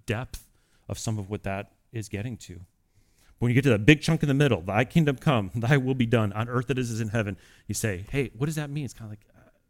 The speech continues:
I don't know, be good, pe-, would it be good at school, be good pe-, I don't know, like, right? It's just, like, it's just not as easy to get to. And actually, it, it's kind of a fresh reminder for me of, like, there's this kind of disconnect <laughs> in a lot of ways that the central message of Jesus is the kingdom of God,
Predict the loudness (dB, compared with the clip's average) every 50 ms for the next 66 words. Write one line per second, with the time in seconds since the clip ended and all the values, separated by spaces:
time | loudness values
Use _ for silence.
0 | _ _ _ _ _ -20 -20 _ _ _ _ _ _ _ _ _ _ _ -20 -18
1 | -14 -12 -10 -10 -10 -10 -8 -8 -8 -6 -4 -4 -4 -4 -4 -6 -8 -12 -12 -12
2 | -12 -12 -6 -4 -4 -4 -2 -4 -6 -6 -6 -6 -4 -4 -4 -4 -4 -6 -10 -8
3 | -6 -6 -4 -4 -4 -6 -6 -4 -4 -4 -4 -6 -4 -4 -2 0 2 2 2 4
4 | 4 4 6 8 8 8 8 8 8 8 8 6 4 -2 0 0 0 -2 -2 -6
5 | -20 -2 2 2 4 4 2 2 2 4 4 2 2 0 0 0 0 2 0 2
6 | 2 0 0 0 -4 -4 -2 -2 -2 -2 -2 -2 -4 -4 -6 -8 _ _ _ _
7 | _ -8 -6 -4 -4 -2 -4 -4 -2 0 0 2 2 0 -2 -4 -2 -2 -2 -2
8 | -2 -4 -4 -2 0 0 0 0 -2 -4 -6 -8 -6 -6 -6 -4 -4 -4 -4 -2
9 | -2 -4 -4 -4 -6 -6 -4 -4 -6 -2 -2 -2 -2 -2 -4 -10 -12 -12 -14 -14
10 | -12 -10 -10 -12 -12 _ _ -6 -4 -2 -2 -2 -2 -4 -6 -8 -8 -8 -8 -4
11 | -2 -2 -2 -2 -4 -10 _ _ _ _ _ -8 -6 -4 -2 0 0 0 0 0
12 | -2 -4 -6 -4 -4 -4 -4 -6 -6 -8 -8 -8 -6 -6 -6 -6 -6 -8 -8 -8
13 | -12 -14 -14 -14 -12 -8 -8 -6 -6 -6 -6 -8 -8 -8 -10 -12 -12